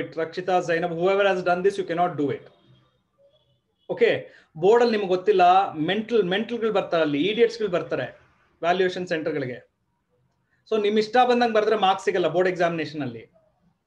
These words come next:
ನೋಡ್ರಿ, ಆ, ಇದು ಹೆಂಗೆ ಅಂದ್ರೆ ಅಲ್ಲಿ ಬೋರ್ಡ್ ಎಕ್ಸಾಮಿನೇಷನ್ ಅಲ್ಲಿ ಒಂದು scheme of valuation ಅಂತ ಕೊಟ್ಬಿಡ್ತಾರೆ. ಅದು ಹೆಂಗಿದೆಯೋ ಅದು ಬರ್ದಿದ್ರೆ ಮಾರ್ಕ್ಸ್ ಕೊಡೋದು. ಆ ಕಡೆ ಈ ಕಡೆ ನೀವು ಇಂಟರ್ಚೇಂಜ್ ಮಾಡಿ ಬರ್ದ್ರೆ ಮಾರ್ಕ್ಸ್ ಕೊಡಲ್ಲ ಅಲ್ಲಿ. Sometimes ಏನ್ ಮಾಡ್ತಾರೆ, ಈ ಮೆಥಡ್ ನ ಕೊಡಲ್ಲ. ಯಾಕೆ ಗೊತ್ತಾ? This is for M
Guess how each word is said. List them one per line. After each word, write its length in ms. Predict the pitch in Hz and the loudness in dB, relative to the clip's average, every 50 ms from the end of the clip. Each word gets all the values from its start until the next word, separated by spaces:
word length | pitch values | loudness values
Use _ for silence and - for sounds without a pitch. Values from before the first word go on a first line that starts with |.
| _ _ 185 | _ _ -4
ನೋಡ್ರಿ, 600 | 196 214 233 233 240 240 208 147 120 - - - - - - - 180 | -2 2 4 4 4 4 4 0 -4 -8 -14 -20 -20 -20 -14 -2 2
ಆ, 220 | 202 208 208 208 | 4 6 6 6
ಇದು 160 | 208 180 208 | 6 6 4
ಹೆಂಗೆ 220 | 202 208 233 247 247 | 4 4 4 4 4
ಅಂದ್ರೆ 260 | 254 247 202 190 180 196 214 226 240 233 233 - _ _ _ _ _ - - | 4 4 4 4 4 4 4 2 2 -2 -4 -16 _ _ _ _ _ -4 -2
ಅಲ್ಲಿ 180 | 214 220 214 | 0 2 2
ಬೋರ್ಡ್ 260 | 185 202 233 262 262 | 4 4 6 6 6
ಎಕ್ಸಾಮಿನೇಷನ್ 440 | 262 - 254 254 254 247 240 233 240 | 4 4 4 2 4 2 0 0 0
ಅಲ್ಲಿ 140 | 240 247 269 | 0 2 2
ಒಂದು 180 | 262 247 247 - | 2 2 0 -2
scheme 280 | - - 247 262 277 262 | -6 -4 -2 0 0 2
of 40 | 262 | 4
valuation 380 | 240 220 220 233 233 226 233 | 2 2 4 2 2 2 0
ಅಂತ 120 | 226 220 220 | -4 -4 -2
ಕೊಟ್ಬಿಡ್ತಾರೆ. 840 | 220 202 185 - 202 180 - 175 143 117 - - _ _ _ _ - | -4 -6 -6 -6 -8 -4 -4 -4 -4 -4 -8 -12 _ _ _ _ -4
ಅದು 140 | 196 190 220 | 0 4 4
ಹೆಂಗಿದೆಯೋ 380 | 214 247 269 269 285 277 302 302 | 4 4 4 2 4 4 6 4
ಅದು 120 | 269 202 | 4 2
ಬರ್ದಿದ್ರೆ 420 | 180 220 240 247 254 294 294 302 269 | 2 2 4 4 4 2 2 2 4
ಮಾರ್ಕ್ಸ್ 260 | 254 247 254 254 - | 4 2 2 2 2
ಕೊಡೋದು. 240 | 262 247 233 220 202 | 2 2 4 4 4
ಆ 200 | 220 262 269 285 | 2 2 2 2
ಕಡೆ 140 | 285 294 285 | 2 2 2
ಈ 80 | 285 | 2
ಕಡೆ 160 | - 285 285 277 | 2 0 0 2
ನೀವು 180 | 277 254 247 | 2 2 2
ಇಂಟರ್ಚೇಂಜ್ 420 | 247 247 247 285 285 277 262 262 254 | 2 0 0 -2 0 0 0 2 4
ಮಾಡಿ 180 | 254 247 247 | 2 2 4
ಬರ್ದ್ರೆ 220 | 240 240 240 269 247 | 2 0 2 2 0
ಮಾರ್ಕ್ಸ್ 260 | 240 240 240 - - | 0 0 -2 -2 -2
ಕೊಡಲ್ಲ 260 | 254 247 262 262 247 | 0 0 2 2 2
ಅಲ್ಲಿ. 440 | 202 156 139 131 120 - - _ _ _ _ _ _ _ _ _ _ - | 0 0 -2 -6 -6 -10 -14 _ _ _ _ _ _ _ _ _ _ -2
Sometimes 380 | 262 285 - 349 339 311 - 320 | 0 0 2 2 0 2 4 2
ಏನ್ 100 | 311 330 | 4 4
ಮಾಡ್ತಾರೆ, 280 | 311 294 285 285 277 277 | 4 2 2 2 0 2
ಈ 20 | |
ಮೆಥಡ್ 300 | 254 254 254 254 294 294 | 2 2 2 2 2 2
ನ 40 | 302 285 277 269 - | 4 4 2 2 2
ಕೊಡಲ್ಲ. 240 | 254 254 277 277 262 | 2 2 4 4 6
ಯಾಕೆ 200 | 233 247 262 - | 4 4 4 2
ಗೊತ್ತಾ? 240 | 269 226 202 226 262 277 214 160 143 - - - - _ - | 0 0 4 4 4 4 4 2 -2 -6 -14 -20 -20 _ -4
This 120 | 262 277 320 | -2 0 0
is 100 | 294 - | 2 2
for 100 | 311 294 277 254 247 277 | 4 4 6 4 6 4
M 40 | 294 | 4